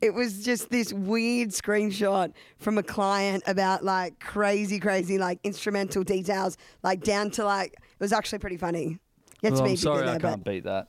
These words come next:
Speaker 1: Nah, that's
Speaker 2: But
Speaker 1: all right. No worries.
Speaker 2: My bad.
Speaker 1: No stress.
Speaker 2: <laughs>
Speaker 1: So tell me, how did Boo Seeker come about?
Speaker 2: Uh, it came out of, I was in a band prior to Boo for nine years,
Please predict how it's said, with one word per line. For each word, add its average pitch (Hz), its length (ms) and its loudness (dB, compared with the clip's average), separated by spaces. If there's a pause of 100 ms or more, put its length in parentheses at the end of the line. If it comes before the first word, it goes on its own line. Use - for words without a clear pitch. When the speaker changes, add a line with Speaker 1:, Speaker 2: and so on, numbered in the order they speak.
Speaker 1:
Nah, 175 320 4
that's 202 260 -2
Speaker 2:
But - 20 2
Speaker 1:
all 190 140 2
right. 175 180 -4
No 196 100 0
worries. 185 480 -2 (300)
Speaker 2:
My 117 160 -2
bad. 98 320 -2 (300)
Speaker 1:
No 185 160 0
stress. - 580 -6 (160)
Speaker 2:
<laughs> - 240 0 (400)
Speaker 1:
So 285 60 2
tell 277 220 0
me, 240 100 2
how 233 180 0
did 277 160 0
Boo 233 160 2
Seeker 190 880 2
come 202 220 0
about? 180 360 0 (1600)
Speaker 2:
Uh, 165 380 4
it 151 120 -2
came 196 300 0
out 180 300 2
of, 135 340 0
I 143 80 -4
was 151 140 -4
in 160 100 4
a 147 60 4
band 120 480 0
prior 117 320 2
to 120 80 0
Boo 120 500 -2 (220)
for 120 320 0
nine 117 420 4
years, 110 420 2